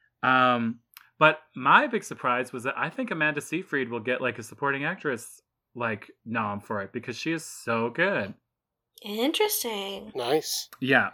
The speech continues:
Speaker 1: and it's all, it's directed by David Fincher, and
Speaker 2: Mm.
Speaker 1: yeah, I just think that it will be, it'll be talked about in the coming months. I'm sh-, I feel.
Speaker 3: Nice.
Speaker 1: So
Speaker 3: It looks very good.
Speaker 1: It is, yeah.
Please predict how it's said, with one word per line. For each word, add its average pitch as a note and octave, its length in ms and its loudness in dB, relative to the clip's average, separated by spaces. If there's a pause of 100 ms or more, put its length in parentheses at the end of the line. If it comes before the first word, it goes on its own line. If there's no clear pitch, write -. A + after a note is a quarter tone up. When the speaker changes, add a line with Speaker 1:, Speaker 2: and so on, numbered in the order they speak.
Speaker 1:
and C#3 120 2
it's A#2+ 220 -6
all, C3 260 2
it's C3+ 160 2
directed C3 280 -2
by D3+ 120 4
David C#3+ 240 0
Fincher, A#2 580 -4 (460)
and A#2 640 0
Speaker 2:
Mm. F#2+ 180 -12
Speaker 1:
yeah, A#2+ 180 -2
I B2 160 8
just D3+ 240 -2
think C3+ 260 -2
that A#2 400 0 (520)
it C#3 160 0
will C3 140 2
be, A#2+ 580 0 (640)
it'll F#3+ 200 6
be G#3 120 2
talked C#3+ 320 4
about B2+ 320 2
in A#2 120 -6
the A2+ 80 -6
coming G#2+ 400 -6
months. F2 280 -12
I'm F#2+ 120 -12
sh-, - 200 -14 (140)
I G#2+ 100 -6
feel. F2+ 420 -14 (2250)
Speaker 3:
Nice. A#2+ 220 4
Speaker 1:
So - 100 4
Speaker 3:
It D#3+ 60 8
looks E3 200 6
very D3 220 8
good. A#2+ 320 6 (260)
Speaker 1:
It D3 160 6
is, G#2+ 260 2
yeah. F#2+ 220 -6